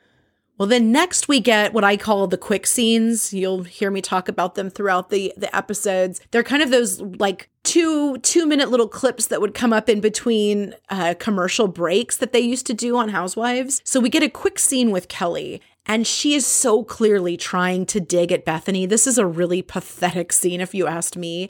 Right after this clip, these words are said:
She's in a store trying on fur, and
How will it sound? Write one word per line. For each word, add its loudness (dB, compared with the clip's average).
She's 0
in 0
a 2
store 2
trying 0
on 0
fur, -2
and 0